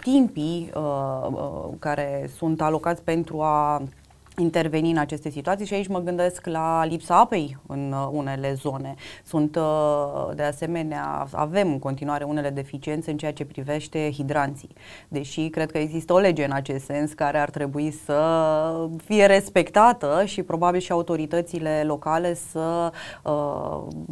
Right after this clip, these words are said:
vină cumva în sprijinul dumneavoastră și în sprijinul oamenilor, în primul rând, în, uh, astfel de situații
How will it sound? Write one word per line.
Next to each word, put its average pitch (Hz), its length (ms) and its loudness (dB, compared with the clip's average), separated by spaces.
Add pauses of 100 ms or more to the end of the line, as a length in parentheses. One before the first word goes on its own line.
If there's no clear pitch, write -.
(160)
vină 196 320 2
cumva 156 320 0
în 160 80 2
sprijinul 175 440 -2
dumneavoastră 170 500 0
și 208 100 -6
în 214 60 -2
sprijinul 247 460 -2
oamenilor, 151 640 2
în 135 100 -4
primul 135 420 -6
rând, 131 300 -8
în, 131 220 -4
uh, 131 400 -6
astfel 143 320 -4
de 139 100 -4
situații 170 840 -2